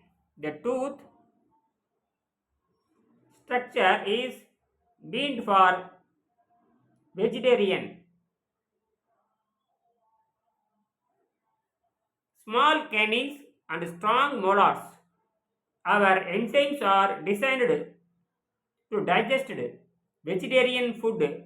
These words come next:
rather than milk, meat or eggs, but most important, our intestine are specifically, specifically designed only for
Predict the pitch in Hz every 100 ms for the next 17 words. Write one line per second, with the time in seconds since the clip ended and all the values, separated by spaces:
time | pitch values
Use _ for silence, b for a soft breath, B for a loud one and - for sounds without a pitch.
0 | - 160 196 247 262 226 233 202 165 202
1 | 202 - - _ _ _ _ _ _ _
2 | _ _ _ _ - 262 302 262 233 220
3 | 233 202 165 - - _ 202 202 175 214
4 | 277 285 285 214 208 233 233 254 247 202
5 | 196 175 135 - - _ _ _ _ 170
6 | 220 240 240 214 170 247 - - 190 175
7 | 233 - 214 214 - 240 247 269 202 175
8 | _ _ _ _ _ 185 214 233 269 247
9 | 262 285 - - _ _ _ _ _ _
10 | _ _ - 180 202 247 254 240 240 -
11 | _ 175 196 226 247 202 196 196